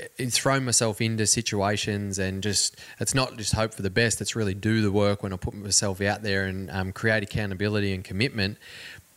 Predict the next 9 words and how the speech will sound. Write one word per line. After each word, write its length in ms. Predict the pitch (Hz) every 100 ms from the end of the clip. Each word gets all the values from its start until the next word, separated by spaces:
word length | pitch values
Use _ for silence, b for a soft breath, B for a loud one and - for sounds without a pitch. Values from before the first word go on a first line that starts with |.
| _ _ _ -
But 240 | 127 123 - -
having 340 | 107 131 180 165
a 60 |
deeper 560 | 104 95 117 131 143 120
understanding 680 | 107 104 - 110 104 101
now 300 | 101 104 107
of 120 | 95 90
human 600 | - - 110 113 107 101
behaviour, 680 | 87 95 95 98 101 98